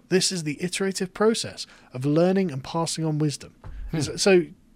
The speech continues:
Speaker 1: uh, just a bit of self-confidence, I guess.
Speaker 2: Excellent. And what could be more English than just getting on with it? <laughs>
Speaker 1: Exactly.
Speaker 2: I love that.
Speaker 1: Just
Speaker 2: Great.
Speaker 1: stiff upper lip.
Speaker 2: Yeah,
Speaker 1: Get your
Speaker 2: yeah.
Speaker 1: head down,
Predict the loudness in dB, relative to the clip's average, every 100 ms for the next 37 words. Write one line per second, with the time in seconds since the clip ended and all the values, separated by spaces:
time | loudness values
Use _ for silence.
0 | -12 -6 -4 0 4 4 6 4 2 -8
1 | -8 -14 -14 -14 -16 -20 -18 -2 -2 -2
2 | -4 -2 0 0 0 0 2 2 2 0
3 | -2 -2 -4 -10 _ -2 0 4 4 4
4 | 2 -2 -8 -18 -20 -20 -2 4 4 6
5 | 6 6 4 4 4 4 4 0 0 -10
6 | -20 -8 -4 -4 -6 -8 -2 2 4 6
7 | 8 8 6 2 6 8 10 10 8 4
8 | -2 -4